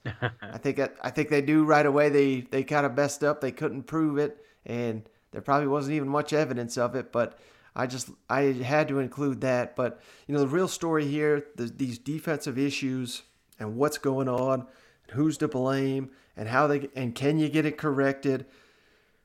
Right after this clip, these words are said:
Speaker 2: Because they play like they did last week against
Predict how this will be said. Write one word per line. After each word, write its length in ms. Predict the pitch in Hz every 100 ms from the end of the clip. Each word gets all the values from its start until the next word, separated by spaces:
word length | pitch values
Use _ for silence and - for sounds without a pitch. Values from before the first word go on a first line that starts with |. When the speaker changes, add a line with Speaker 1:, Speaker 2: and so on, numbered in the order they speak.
| _ _
Speaker 2:
Because 280 | - 135 151
they 100 | 156
play 220 | 156 175 170
like 200 | 160 160
they 140 | 151
did 280 | 156 151 - -
last 400 | 143 151 156 -
week 420 | 139 135 135 - - _ _ _ _ _ _ -
against 640 | 123 135 135 123 -